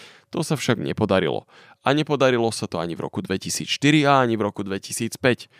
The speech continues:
Prvý úspešný Falcon vyletel až v roku dvetisícosem.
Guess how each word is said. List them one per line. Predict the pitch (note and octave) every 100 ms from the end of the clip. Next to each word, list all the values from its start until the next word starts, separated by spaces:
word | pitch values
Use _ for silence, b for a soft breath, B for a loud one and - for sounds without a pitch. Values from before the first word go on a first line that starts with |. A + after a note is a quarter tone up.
| b b
Prvý | A#2 A2 A2
úspešný | G#2 - G2+ G#2 F#2+
Falcon | F#2 G#2+ - D3
vyletel | B2+ B2 A#2 - A2 G#2+ -
až | G2 G2
v | F#2
roku | G#2 -
dvetisícosem. | F#2+ F#2 F#2+ G2+ - G2+ - A#2 - A#2+ G2+